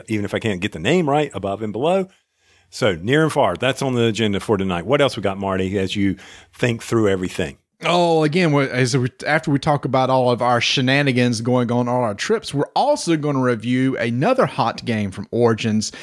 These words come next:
Speaker 2: that I really didn't know a lot about till I got there and tried it, and that's Sentient from Renegade Games, another kind of little breakout hit from the show, and we'll see if we like it. But wait, there's more!
Speaker 1: Mister Bonacore, the Potfather himself,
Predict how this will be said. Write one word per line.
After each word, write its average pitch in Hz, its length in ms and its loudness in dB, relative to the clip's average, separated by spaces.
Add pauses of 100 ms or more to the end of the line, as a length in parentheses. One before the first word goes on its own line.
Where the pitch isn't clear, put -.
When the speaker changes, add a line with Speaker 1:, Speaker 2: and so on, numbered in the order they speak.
(220)
Speaker 2:
that 135 100 0
I 208 120 4
really 196 340 0
didn't 151 280 -2
know 165 160 2
a 143 40 4
lot 139 180 0
about 127 320 -2
till 117 140 -6
I 113 40 -2
got 127 220 -2
there 117 120 0
and 110 80 -2
tried 143 320 0
it, - 100 -4
and 117 160 -2
that's - 200 -2
Sentient 143 840 -2 (480)
from 123 480 2 (200)
Renegade 165 640 2
Games, 110 540 0
another 127 420 2
kind 175 300 -4
of 160 120 -6
little 202 200 0
breakout 165 540 0
hit 139 180 0
from 147 140 -4
the 127 60 0
show, 180 280 2
and 123 100 -2
we'll 151 140 4
see 160 240 2
if 147 160 -2
we 185 120 4
like 98 280 -2
it. - 160 -12 (180)
But 269 240 2
wait, 330 320 0 (220)
there's 247 400 2
more! 349 680 2
Speaker 1:
Mister 110 380 -4
Bonacore, 113 720 2 (680)
the 117 100 -10
Potfather 113 540 2
himself, 104 600 -6